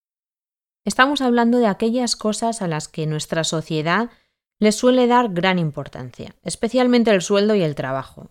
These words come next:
y sin embargo solo suponen un diez por ciento de ese nivel de felicidad al que podemos acceder. La parte realmente importante es el tercer factor, que supone el cuarenta por ciento del nivel de felicidad al que podemos acceder.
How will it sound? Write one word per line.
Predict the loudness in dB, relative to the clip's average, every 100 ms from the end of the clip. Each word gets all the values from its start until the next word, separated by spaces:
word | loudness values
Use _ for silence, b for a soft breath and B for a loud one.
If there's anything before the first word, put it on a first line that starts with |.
| -8
y |
sin | -2 2
embargo | 2 2 2 -2
solo | -2 -2 -2
suponen | -2 -2 0 2
un | 4 2
diez | 2 -2
por | -2 -4 -4
ciento | -4 -2 0 0 -4 b b _ _
de | 2 2
ese | 2 2
nivel | 2 4 2
de | 2
felicidad | 0 -2 -2 -2 -2 -2 -2
al | -6 -6
que | -8
podemos | -6 -4 -4 -6 -10
acceder. | -14 -16 -16 -20 _ _ _ _ _ _ _ _ _ _ _ _ _ _ _ _ _ _ _ _ _ _ _ _ _ _ _ _ _ _ _ _
La | -6 -2
parte | -2 2 2
realmente | 4 2 4 2 4
importante | 2 2 -2 -2 -2 0 0 -2 -4 -8
es | -6 0
el | -2
tercer | 0 -2 0 -2 0
factor, | -2 -2 -4 -6 -4
que | -6
supone | -8 -6 -2 -2
el | -2
cuarenta | 0 0 2 0 0
por | -4
ciento | -6 -4 -2 -2 0
del | 0 0
nivel | -2 -2 -2
de | 0
felicidad | -2 -2 -6 -6 -6 -6
al | -8 -8
que | -6
podemos | -4 -2 -2 -6
acceder. | -12 -14 -14 -14 -18